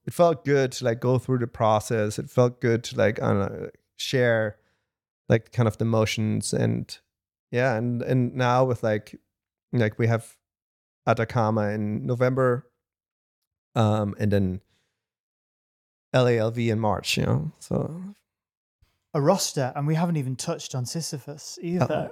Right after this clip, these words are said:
Speaker 1: Oh,
Speaker 2: which
Speaker 1: we
Speaker 2: is
Speaker 1: have
Speaker 2: its,
Speaker 1: not.
Speaker 2: which is its own thing. I know, I know people would have seen across the T S P, uh, Instagram, you sort of popping in and out of the Sisyphus nightclub <laughs> in Berlin, like, as that, and that was, uh, the sort of first sketch of an idea of a kind of mashup between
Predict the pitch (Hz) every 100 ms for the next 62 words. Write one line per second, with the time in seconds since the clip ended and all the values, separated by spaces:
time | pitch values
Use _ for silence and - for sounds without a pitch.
0 | - 185 143 123 - 120 113 - - 202
1 | - 175 185 196 190 190 196 175 170 147
2 | 180 185 170 156 160 165 160 165 160 156
3 | 151 147 131 - 151 151 143 147 131 147
4 | 139 147 139 127 - 135 131 131 147 143
5 | 135 143 135 147 135 127 127 127 135 131
6 | - 135 - 147 143 139 135 135 135 135
7 | 151 135 135 - 123 147 147 - 151 151
8 | - 151 143 131 - - 214 170 165 147
9 | 156 151 160 160 143 147 147 151 - _
10 | 165 139 170 160 170 175 175 175 165 139
11 | 147 139 139 143 147 151 - 147 127 -
12 | 151 135 - - - - - 170 156 -
13 | - 139 143 135 127 123 135 127 123 123
14 | 127 127 120 139 127 113 139 131 123 156
15 | - - 143 131 127